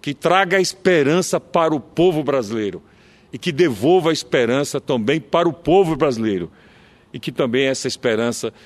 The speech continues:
chegue ao povo sergipano. Porque se gasta muito mais em segurança do que se gastava antigamente, mas os números só têm sido crescentes da violência no nosso país. Muito obrigado, senhor presidente.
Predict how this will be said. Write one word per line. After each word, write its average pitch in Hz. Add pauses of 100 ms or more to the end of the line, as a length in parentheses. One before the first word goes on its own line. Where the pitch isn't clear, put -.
(220)
chegue 139
ao 123
povo 123
sergipano. 87 (440)
Porque 139
se -
gasta 202 (440)
muito 226
mais 208
em 180
segurança 170 (320)
do 151
que 208
se 226
gastava 208
antigamente, 214 (600)
mas 135
os 98
números 135
só -
têm 117
sido 117
crescentes 110 (360)
da 117
violência 101
no 95
nosso 92
país. 78 (460)
Muito -
obrigado, 120
senhor 123
presidente. 113